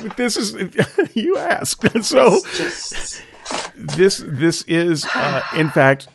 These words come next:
Speaker 1: um, the answer. And this is the, uh, you know, even though I, I don't think I would have gone all the way there, um,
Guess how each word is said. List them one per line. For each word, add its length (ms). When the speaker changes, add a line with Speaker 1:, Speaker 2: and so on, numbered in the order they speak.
Speaker 1:
um, 540
the 260
answer. 340
And 120
this 180
is 160
the, 140
uh, 280
you 100
know, 140
even 240
though 180
I, 220
I 60
don't 160
think 160
I 60
would 160
have 120
gone 320
all 220
the 80
way 180
there, 640
um, 680